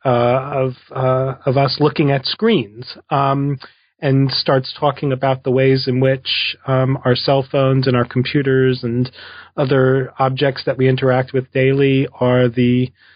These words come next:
culmination or the, the end, the terminus of, um, very long supply chains that, that stretch, uh, all over the globe and, and twist in interesting directions. Can you tell us a little bit about, uh,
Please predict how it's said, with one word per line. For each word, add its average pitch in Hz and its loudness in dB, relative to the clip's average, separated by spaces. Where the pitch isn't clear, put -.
culmination 156 0
or 123 0
the, 123 2
the 123 -4
end, 139 0
the 127 0
terminus 160 -2
of, 139 0
um, 139 -2
very 180 2
long 165 0
supply 147 0
chains 120 -10
that, 123 -12
that 123 -6
stretch, - -2
uh, 131 0
all 147 0
over 156 0
the 143 -2
globe 131 0
and, 123 -4
and 120 -2
twist - 0
in 139 2
interesting 127 -2
directions. 120 -2
Can 143 0
you 139 2
tell 208 0
us 202 -4
a 190 0
little 180 0
bit 175 -2
about, 165 0
uh, 147 2